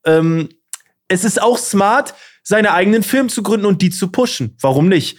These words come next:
Weil, ne, du, es ist ja Win-Win-Win. Du deckst ja damit deine, dei-, deine App ab, du hast Content und du pushst deine Marke. Und, ne, damit wird's vielleicht lukrativ. Ich find das gar nicht so schlecht. Das ist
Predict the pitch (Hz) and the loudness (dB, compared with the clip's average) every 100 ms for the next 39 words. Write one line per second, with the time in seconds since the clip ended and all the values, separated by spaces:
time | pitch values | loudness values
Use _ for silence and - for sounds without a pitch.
0 | - 175 180 185 190 226 208 - - 214 | -4 0 0 0 0 2 0 -2 -2 0
1 | 202 220 220 214 220 160 156 160 196 - | 2 2 2 2 2 2 2 2 -2 -2
2 | 196 185 185 185 - - 170 165 160 156 | 0 2 2 0 -12 -4 0 2 2 2
3 | 135 160 156 156 147 226 254 226 226 165 | 0 0 2 2 2 2 0 -4 0 0
4 | 151 - 214 240 233 190 202 202 208 208 | 0 0 -2 0 0 0 0 2 2 2
5 | 180 151 202 208 - 170 175 175 202 202 | 0 -2 -2 -2 -2 0 2 0 -2 0
6 | 139 131 123 151 185 160 151 156 151 - | 0 0 0 0 0 0 0 0 -2 -4
7 | 160 - 160 151 156 147 139 - 120 - | -4 0 0 0 -2 -2 -4 -4 -10 -6
8 | 135 123 131 120 120 - 143 117 127 117 | -4 -2 0 0 -2 -2 -2 -2 -6 -10